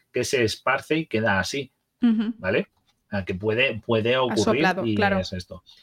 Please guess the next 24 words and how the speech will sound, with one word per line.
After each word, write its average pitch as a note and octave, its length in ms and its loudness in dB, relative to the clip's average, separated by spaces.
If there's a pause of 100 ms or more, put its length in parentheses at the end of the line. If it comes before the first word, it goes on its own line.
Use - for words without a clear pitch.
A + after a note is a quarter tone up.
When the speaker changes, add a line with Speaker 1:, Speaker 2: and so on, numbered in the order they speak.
(320)
Speaker 1:
Y B2 140 -8
co-, A#2+ 160 0
para A#2+ 120 2
que A#2 80 2
veáis, A#2 240 2
mira, C3 220 2
en G2+ 60 2
la F#2+ 80 2
siguiente A2 240 0
imagen, B2 260 0
para G2 140 2
que F#2+ 80 -2
veáis, A2+ 320 0
hay A2 160 2
una A2+ 260 0
curva B2 380 2
de A2+ 100 2
cálculo, C3+ 580 0 (760)
¿vale? A2 260 0
Que C#3 80 -2
nos A2 160 0
dice A#2+ 440 0
en A#2 180 -4
proporción C3 800 -2